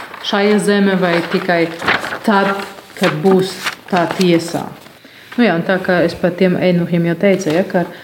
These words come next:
um, pēc trimdas viņiem tiks dots vieta kunga namā. Bet šeit tas, tas templis, par ko tiks runāt, vai, vai tajā namā, kur viņi,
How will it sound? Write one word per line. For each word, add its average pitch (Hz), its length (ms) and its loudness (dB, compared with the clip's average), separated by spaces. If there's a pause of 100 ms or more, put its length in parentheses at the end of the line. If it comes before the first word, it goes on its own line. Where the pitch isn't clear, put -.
(240)
um, 175 360 0 (680)
pēc - 300 2
trimdas 175 600 2 (240)
viņiem 175 480 2 (260)
tiks 165 240 -2
dots 170 400 0
vieta 160 400 4
kunga 151 400 -2
namā. 151 380 0 (540)
Bet 190 500 2
šeit 226 500 2 (1080)
tas, 190 440 0
tas - 320 -4
templis, 202 500 0
par - 220 -6
ko 180 200 -4
tiks - 300 -6
runāt, 180 380 2 (360)
vai, 175 440 -4
vai 175 220 -2
tajā 170 320 -2
namā, 185 400 4 (480)
kur 175 220 -2
viņi, 175 280 4